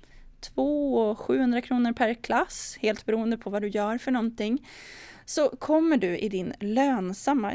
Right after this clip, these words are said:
yogakurs ta någonstans mellan kanske fem och tiotusen för din kurs.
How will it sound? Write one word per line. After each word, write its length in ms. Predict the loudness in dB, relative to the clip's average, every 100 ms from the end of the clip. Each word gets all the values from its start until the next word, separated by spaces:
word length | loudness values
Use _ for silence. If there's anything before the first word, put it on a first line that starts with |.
| -4
yogakurs 880 | -4 0 0 -2 -2 -2 -2 -4 -8 -12 -14
ta 280 | 0 0 2
någonstans 600 | -2 -4 -4 -4 -4 -8
mellan 220 | -10 -10
kanske 260 | -12 -12
fem 500 | -12 -10 -8 -8 -8
och 100 | -8
tiotusen 840 | -6 -4 -4 -6 -4 -6 -6 -10 -12
för 100 | -12
din 180 | -10 -10
kurs. 420 | -12 -14 -16